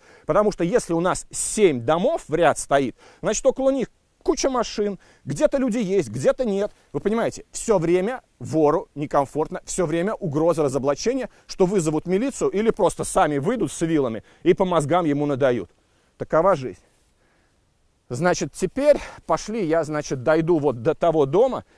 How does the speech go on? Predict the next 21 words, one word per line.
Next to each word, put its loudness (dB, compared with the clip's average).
каркасного, 0
который -2
строит -2
какая-то -2
фирма, -6
а, 2
сделав 2
точно 0
такой -2
же 0
проект, 0
как -4
у -4
нас. -8
Но -4
не -6
совсем. -4
Всё-таки 0
со -2
всякой -2
экономией. -4